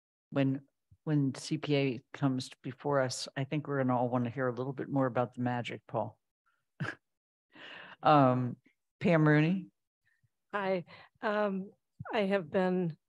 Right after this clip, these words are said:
Speaker 2: um, willingly and diligently attending, um, planning board meetings.
Speaker 1: Mm-hmm.
Speaker 2: There has not been that much in the way of policy, which would take our time. And usually it's at, you know, eleven thirty at night. So this is just a, you know, nice early evening,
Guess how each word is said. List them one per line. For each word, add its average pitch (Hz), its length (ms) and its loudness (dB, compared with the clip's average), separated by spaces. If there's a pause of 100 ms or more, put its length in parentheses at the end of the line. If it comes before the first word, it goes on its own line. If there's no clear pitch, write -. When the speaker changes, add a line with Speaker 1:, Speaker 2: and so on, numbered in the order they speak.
(180)
Speaker 2:
um, 180 440 -6 (220)
willingly 214 540 6
and 190 140 -2
diligently 202 600 0
attending, 190 560 -2 (180)
um, 185 360 -6 (100)
planning 208 320 2
board 226 200 6
meetings. 240 420 0
Speaker 1:
Mm-hmm. 147 420 -14 (580)
Speaker 2:
There 202 180 2
has 190 220 -6
not 196 220 -2
been 190 140 -2
that 196 140 -4
much 202 240 -10
in 202 40 -10
the 190 80 -4
way 180 140 -2
of 170 120 -8
policy, 233 600 0
which 196 260 -4
would 196 120 -10
take 208 220 -6
our 196 100 2
time. 185 360 -2
And 196 100 -2
usually 220 320 -2
it's 202 160 -6
at, 208 180 -2
you 208 120 0
know, 185 120 2
eleven 185 340 0
thirty 180 300 0
at 185 80 -4
night. 208 380 0 (440)
So 208 360 2
this 214 200 -4
is 202 140 -8
just 214 300 -4
a, 185 220 2
you 220 100 -2
know, 185 140 -4
nice 196 360 -8 (140)
early 214 320 -6
evening, 247 560 0